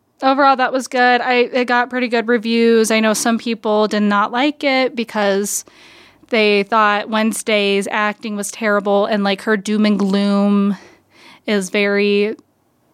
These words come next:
basic. I don't know. I think Jenna Ortega did a really good job. So kudos to all of them. Next, the other thing I wanted to review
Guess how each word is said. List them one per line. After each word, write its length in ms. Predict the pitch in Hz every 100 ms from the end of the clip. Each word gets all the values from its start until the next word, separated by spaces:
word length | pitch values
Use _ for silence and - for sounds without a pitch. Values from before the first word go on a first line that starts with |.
| _ _ _ -
basic. 680 | 202 214 - - 214 208 202
I 280 | - 240 208
don't 160 | 185 180
know. 260 | 175 180 -
I 300 | 254 294 320
think 260 | 320 277
Jenna 240 | 226 214 233
Ortega 460 | 226 220 214 202
did 140 | 190 185
a 40 |
really 300 | 170 180 175
good 180 | 175 185
job. 420 | - - 202 254 - _ - - -
So 600 | - 240 226 226 233 - -
kudos 500 | 320 349 370 370 -
to 160 | -
all 220 | - 247 254
of 200 | 220 190
them. 580 | 196 180 185 208 285 - _ _ _ _ _ - - - - - - _ _ _ -
Next, 720 | 240 294 233 - - - - _ _ _ _ _ _ _ -
the 320 | 247 240 233 -
other 580 | 240 269 277 240 214 240
thing 160 | 247
I 80 | 233
wanted 240 | 226 226 226
to 80 |
review 600 | 226 214 214 208 202 208